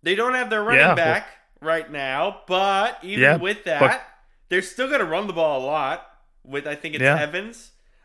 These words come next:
Speaker 1: I, I'm excited to see this Rams offense. I think this, I, I hyped this up a few weeks ago. I like this Rams offense a lot.
Speaker 2: Another week of Coo-, uh, another week of Coop and Puka.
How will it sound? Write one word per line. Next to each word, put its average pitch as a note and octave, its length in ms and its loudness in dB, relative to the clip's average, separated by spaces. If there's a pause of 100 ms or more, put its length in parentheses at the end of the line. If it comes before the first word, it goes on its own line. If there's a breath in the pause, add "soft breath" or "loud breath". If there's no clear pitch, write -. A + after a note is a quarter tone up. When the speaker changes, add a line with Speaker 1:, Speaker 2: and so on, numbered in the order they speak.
(160)
Speaker 1:
I, E3 340 -2 (180)
I'm G#3 160 -8
excited B3 460 -6
to F#3 100 -10
see G3 180 -12
this F3 240 -10
Rams E3 280 -8
offense. D3+ 440 -6
I D#3+ 80 -8
think F3+ 240 -14
this, F#3 160 -12
I, F3 340 -8 (140)
I F3 140 -8
hyped G3 320 -6
this G#3 180 -8
up F#3+ 160 -4
a F#3+ 80 -8
few F#3 160 -6
weeks E3+ 280 -6
ago. G3 340 6 (500 soft breath)
I D#3+ 100 4
like E3+ 220 2
this D#3 180 -6
Rams D3 300 2
offense B2 560 2 (440)
a A#2 140 0
lot. A#2 160 0
Speaker 2:
Another C3+ 240 6
week C3+ 160 2
of A#2+ 140 -6
Coo-, - 180 -2
uh, A#2+ 300 4
another C3+ 200 0
week C3+ 200 -2
of A#2+ 160 -6
Coop C#3 360 -2
and A#2+ 160 -4
Puka. C#3 380 0